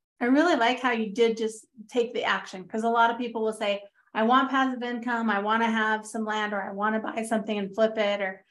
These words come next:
but they don't take the action to do it. And I, I know a lot of people who say they're real estate investors, but really they're, they, they're email readers. So they <laughs> read emails of all the different land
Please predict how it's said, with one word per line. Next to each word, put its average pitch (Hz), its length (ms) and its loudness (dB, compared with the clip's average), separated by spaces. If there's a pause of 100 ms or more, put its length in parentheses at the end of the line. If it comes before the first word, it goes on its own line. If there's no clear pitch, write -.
(160)
but - 120 0
they 262 80 4
don't 262 240 4
take 247 180 0
the 226 60 2
action 220 400 -2
to 202 100 -4
do 202 140 0
it. 190 160 -4 (320)
And 240 120 2
I, 247 240 4
I 233 120 2
know 254 220 4
a 247 40 4
lot 233 400 4
of 208 340 -2 (220)
people 226 280 0
who 226 80 0
say 220 200 -2
they're 208 160 0
real 208 140 -2
estate 202 220 -6
investors, 202 420 -6
but 202 200 -6
really 214 240 -2
they're, 202 460 -2 (340)
they, 208 400 -2
they're 208 500 -4
email 240 360 0
readers. 311 600 0
So 240 200 0
they 233 160 4
<laughs> 247 120 -2
read 330 300 6
emails 285 560 6
of 240 140 0
all 254 100 6
the 262 80 2
different 262 340 -2
land 262 280 2